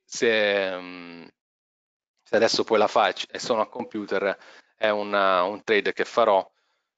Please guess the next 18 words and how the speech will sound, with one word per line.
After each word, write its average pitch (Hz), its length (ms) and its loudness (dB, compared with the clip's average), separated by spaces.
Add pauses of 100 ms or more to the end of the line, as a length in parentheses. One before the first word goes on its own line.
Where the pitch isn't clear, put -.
proprio 107 220 2
perché 107 300 -2
comunque 107 420 -10
c'è 113 240 0
l'onda 101 340 -2
rialzista, 110 600 -4
c'è - 220 -8
tutto, 135 580 -6 (520)
è 98 120 -8
molto 110 340 -4
da 98 120 0
manuale, 101 520 2
quindi 95 240 -10
vediamo, 90 760 -2 (120)
eh, 85 340 -16
come 95 240 -6
si 104 120 -4
evolverà. 90 520 -2